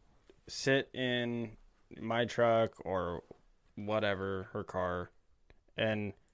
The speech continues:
we would just talk about life, and not just, like, the surface stuff. We would talk about how we were feeling, you know, how school was going,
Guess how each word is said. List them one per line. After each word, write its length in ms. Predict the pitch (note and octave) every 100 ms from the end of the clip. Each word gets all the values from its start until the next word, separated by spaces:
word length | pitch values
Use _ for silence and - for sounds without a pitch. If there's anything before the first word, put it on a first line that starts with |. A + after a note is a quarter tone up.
| _ _ _ _
we 140 | B2 C3+
would 160 | C3+
just 220 | C#3 C#3 -
talk 260 | B2 A#2+
about 280 | A#2 G#2+ -
life, 360 | G2+ F#2+ E2 -
and 260 | B2 B2 A#2 - - - _
not 340 | - B2 F#3 - - _ -
just, 360 | G3 F#3+ -
like, 240 | D#3+ D3 -
the 100 | B2
surface 500 | - A2+ G#2 G#2 G#2
stuff. 360 | - - -
We 100 | A#2
would 80 | A#2+
talk 180 | B2 B2
about 300 | A#2 A#2 G#2+
how 200 | A2 A2+
we 80 | B2
were 180 | A#2+ A2+
feeling, 540 | - A2+ A2 G#2+ G#2
you 60 | G2+
know, 80 | G2
how 280 | - G#2+ G#2+
school 380 | - A#2+ A2+
was 200 | G#2+ G2+
going, 500 | - G2+ G2+ G2+ G2+